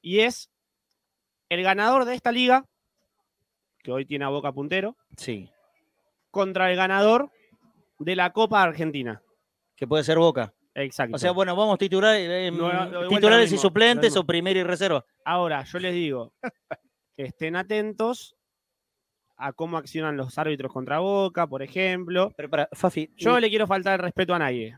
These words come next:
Speaker 1: pero imaginemos, toco madera. Boca sale campeón de la... Eh, perdón,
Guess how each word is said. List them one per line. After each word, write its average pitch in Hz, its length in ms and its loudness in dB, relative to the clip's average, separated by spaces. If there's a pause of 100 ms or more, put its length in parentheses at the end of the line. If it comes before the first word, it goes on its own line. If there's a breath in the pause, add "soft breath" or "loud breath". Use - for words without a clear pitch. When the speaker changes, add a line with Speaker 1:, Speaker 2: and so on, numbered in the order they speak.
(160)
Speaker 1:
pero 156 180 2
imaginemos, 160 800 -2 (320)
toco 151 180 -4
madera. 127 420 -6 (800)
Boca 185 220 -2
sale 190 220 -2
campeón 180 380 0
de 170 200 2
la... 151 800 -2
Eh, 147 420 -2
perdón, 117 340 -6